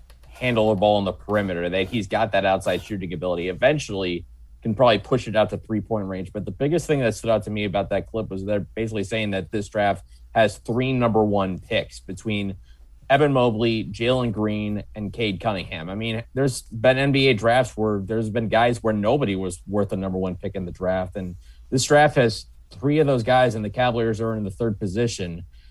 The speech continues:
behind Detroit at number one and Houston at number two to get those gu-,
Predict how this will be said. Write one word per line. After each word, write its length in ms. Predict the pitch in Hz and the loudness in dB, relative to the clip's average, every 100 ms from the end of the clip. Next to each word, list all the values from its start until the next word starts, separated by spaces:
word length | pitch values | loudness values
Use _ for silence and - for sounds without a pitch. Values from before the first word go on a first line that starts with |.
| - | 0
behind 500 | 107 107 120 110 107 | 2 4 4 4 2
Detroit 360 | 98 87 127 117 | -2 0 2 2
at 100 | 117 | 2
number 200 | 113 107 | 2 2
one 220 | 104 107 | 2 0
and 100 | 92 | -2
Houston 320 | 120 120 - | -4 -4 -4
at 80 | 98 | -4
number 240 | 101 95 | -2 -2
two 160 | 90 120 | -4 -4
to 100 | 95 | -4
get 280 | 82 104 - | -2 -2 0
those 180 | 95 82 | -4 0
gu-, 160 | 104 | -2